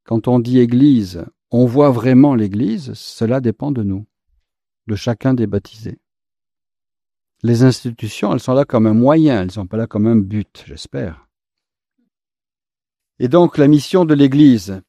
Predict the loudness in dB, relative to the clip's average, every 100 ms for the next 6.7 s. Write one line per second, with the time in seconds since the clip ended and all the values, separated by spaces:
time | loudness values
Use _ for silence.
0 | _ -4 -4 -4 -4 0 2 4 4 4
1 | 2 -2 -2 0 -2 -2 -2 -2 -4 -6
2 | -6 -4 -6 -6 -6 -4 -4 -2 -2 -4
3 | -4 -6 -2 -2 -2 -4 -4 -6 -8 -12
4 | _ -14 -6 0 0 0 -2 -4 -4 -4
5 | -8 -2 2 2 2 2 0 -2 -4 -4
6 | -8 -6 -8 -8 -18 -20 _